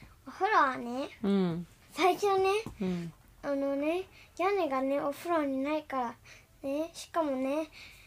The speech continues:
Speaker 1: あのね、七時半とかにお風呂入ったからね、しかも屋根がなかったからね、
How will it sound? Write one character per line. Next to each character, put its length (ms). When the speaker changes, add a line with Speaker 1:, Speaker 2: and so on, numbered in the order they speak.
Speaker 1:
あ 60
の 180
ね、 340
七 420
時 180
半 300
と 120
か 100
に 120
お 80
風 140
呂 80
入 160
っ 40
た 120
か 140
ら 100
ね、 260
し 120
か 120
も 140
屋 180
根 120
が 100
な 160
か 100
っ 100
た 100
か 100
ら 140
ね、 240